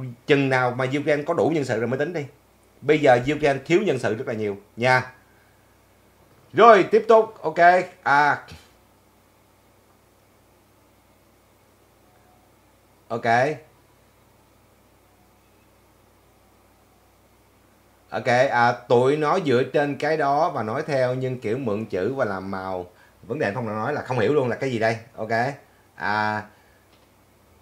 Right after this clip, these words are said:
nếu Black Brother không giải cứu chú Bảy, no, đó là Black Water. Chữ water là chữ nước đó. Ok. Thì chú ấy, à, đi bán muối từ, à, mấy năm trước rồi. Mỹ sẽ không lâm vào tình trạng này. No, đó là năm hai nghìn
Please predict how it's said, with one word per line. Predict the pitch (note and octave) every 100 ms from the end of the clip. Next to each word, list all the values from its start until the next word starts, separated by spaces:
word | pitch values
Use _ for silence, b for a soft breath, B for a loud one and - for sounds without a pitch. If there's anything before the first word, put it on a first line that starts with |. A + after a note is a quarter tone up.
| _ _ _ b b b
nếu | C#3 D#3 F3+ A3+ -
Black | G3 G3+ -
Brother | D3+ D3 C#3+ C3 A#2
không | D#3 C#3+ B2+
giải | G#2+ -
cứu | D3 D#3
chú | E3
Bảy, | G#2 A2
no, | C#3+ C#3+ B2+ A#2
đó | D3+
là | - -
Black | D#3 E3 - G2
Water. | A#2+ B2 A2 E2+ - _ _
Chữ | B2
water | C3 B2+ A2+ G2+
là | F#2
chữ | - A#2
nước | D#3+ A3+ A#3+
đó. | - - _
Ok. | G#2 A2+ A2 B2+ C3 b b _
Thì | A2+
chú | A#2 D#3
ấy, | D#3 F#3
à, | D3+
đi | C3
bán | C3 D3
muối | C#3+ E3+
từ, | A#2+ G#2+
à, | G#2 G2 G2+ G2 G2
mấy | A2+
năm | D#3
trước | A#2+ D3 D3+
rồi. | G2+ F#2+ F2 b b b -
Mỹ | G2+ C#3
sẽ | D#3+
không | D3 C#3 B2
lâm | A#2 A#2
vào | F#2
tình | F2+
trạng | F2+ G2+
này. | G#2
No, | G#2+ C3 C3+
đó | B2+ D#3
là | C#3+
năm | A2+ B2+
hai | A#2 C3+ C3+
nghìn | A#2